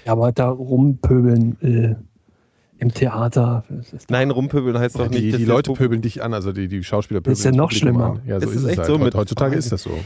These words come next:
Speaker 2: ich hab immer Angst gehabt vor Pus-, Pu-, Pu-, Publikumsintegration.
Speaker 3: Integration, ja.
Speaker 1: Genau,
Speaker 3: Das
Speaker 1: so,
Speaker 3: passiert da.
Speaker 1: auf sowas habe ich auch keine Lust.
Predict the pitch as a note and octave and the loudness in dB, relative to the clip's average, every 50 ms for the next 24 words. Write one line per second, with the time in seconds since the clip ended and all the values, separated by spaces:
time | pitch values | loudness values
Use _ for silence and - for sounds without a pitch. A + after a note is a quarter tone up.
0 | - _ - - - C3 - _ - C#3+ D#3+ E3 D3 - - D3 D3+ D3+ - - | -10 _ -12 -12 -12 -12 -8 _ 0 2 2 2 0 0 -2 -4 -4 -4 -6 -6
1 | B2+ B2+ - - - B2+ - - - C#3 D3 - - _ - B2+ - - D3+ D3 | -6 -6 -4 -4 -4 -4 -4 -4 -8 -8 -8 -8 -16 _ -16 -16 -10 -10 -10 -10
2 | - - D#3 - - C#3+ C#3 - B2 G#2 A2+ - - - - - A#2 A#2 G#2+ - | -6 -8 -8 -6 -4 -6 -2 -2 -2 -2 -2 -4 -6 -14 -8 -4 -4 -4 -4 -6
3 | A2+ - - G#2+ G#2 F#2+ A2 A2 A2 G#2+ A2 A2 A2+ G#2 E2+ E2+ - _ _ _ | -8 -4 -4 -4 -2 -2 -2 0 2 2 2 0 0 -2 -4 -6 -8 _ _ _
4 | E3 D3+ D3+ C#3+ C#3 C#3 B2+ - D#3+ - D#3 D3+ C3 F2 - D3+ C#3+ - F#3+ F3+ | 0 2 2 2 2 0 0 -2 -2 0 0 0 0 0 -4 -4 -2 0 0 2
5 | F3+ E3+ - - D#3+ D#3 D3+ D3+ - - - C#3 B2 A#2 A#2+ A#2+ A#2 - _ _ | 2 0 0 0 0 2 2 0 -2 0 0 0 0 0 -2 -4 -8 -10 _ _